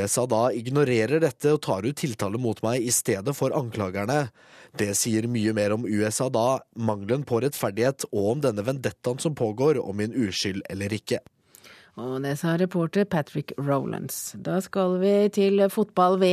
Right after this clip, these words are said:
Speaker 2: M, for flere av de store stjernene har mislyktes så langt i fotball-V M. Senest Ronaldo, som var en skygge av seg selv mot Danmark i går. N R Ks fotballekspert Halvard Thoresen tror ikke det er noe vanskelig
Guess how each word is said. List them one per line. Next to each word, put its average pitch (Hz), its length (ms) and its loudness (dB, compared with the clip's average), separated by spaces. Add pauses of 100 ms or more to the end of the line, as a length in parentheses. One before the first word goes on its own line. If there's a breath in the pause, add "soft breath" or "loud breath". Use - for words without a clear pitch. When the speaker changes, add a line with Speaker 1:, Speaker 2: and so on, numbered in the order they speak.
(120)
Speaker 2:
M, 277 160 4
for 220 400 4
flere 202 460 6
av - 20 4
de 214 140 2
store 208 340 4
stjernene 202 640 4
har 202 240 6
mislyktes 185 640 0
så 185 240 4
langt 208 320 2 (400 loud breath)
i 175 140 6 (100)
fotball-V 151 640 2 (260)
M. 160 240 4
Senest 165 560 2
Ronaldo, 185 800 6
som 220 320 2
var 190 80 4
en 214 160 4
skygge 190 560 0
av 190 160 2
seg 233 160 4
selv 226 240 2
mot 196 240 2
Danmark 185 480 4
i 185 80 2
går. 254 240 4 (400 loud breath)
N 214 160 6
R 208 80 0
Ks 196 320 2
fotballekspert 190 720 2
Halvard 190 320 4
Thoresen 196 480 4
tror 196 240 2
ikke 214 480 0
det 185 80 6
er 160 160 2
noe 185 160 2
vanskelig 160 480 0